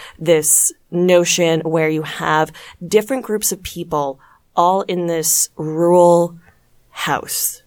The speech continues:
all trapped in there, and they can't leave, so all they can do is fight.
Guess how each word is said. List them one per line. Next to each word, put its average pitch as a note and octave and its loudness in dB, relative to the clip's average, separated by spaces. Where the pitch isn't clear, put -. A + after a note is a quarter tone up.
all E3+ 2
trapped G3+ -2
in F3+ -2
there, F3 0
and D#3+ -4
they D3+ -4
can't F#3+ -4
leave, D#3+ 0
so - -8
all E3 2
they E3 -2
can E3 -8
do C#3 -6
is C3 -6
fight. - -12